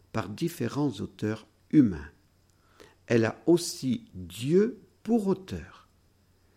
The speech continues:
Et c'est parce qu'elle a Dieu pour auteur que l'Église enseigne qu'elle est inspirée par l'Esprit Saint. Refuser cette inspiration est une grave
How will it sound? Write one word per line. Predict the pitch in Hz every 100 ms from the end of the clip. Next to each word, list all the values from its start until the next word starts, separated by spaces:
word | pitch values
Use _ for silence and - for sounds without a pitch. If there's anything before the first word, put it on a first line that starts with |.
| _ _ -
Et | 117
c'est | - 147
parce | 135 -
qu'elle | - 117 107
a |
Dieu | 90 95 131 190 120 - -
pour | 104 -
auteur | 87 - - 180 240 240 - _ _ _ _ _ -
que | 135 -
l'Église | 101 139 127 110 113 80
enseigne | 85 76 - 127 160 185 190 196 - _ -
qu'elle | 117 107
est | 98 - _ -
inspirée | 175 190 - - - 113 98 107 131 147 190 - _ _
par | 101 101
l'Esprit | 82 110 147 - - 85
Saint. | - - 123 82 - _ _ _ _ _ _ - - -
Refuser | - 90 240 240 202 175 214 240
cette | - 147 151
inspiration | 147 - 123 98 92 - - 95 - - _ _ _ _ _ - - _
est | 143 143
une | 165 156
grave | 131 120 156 165 104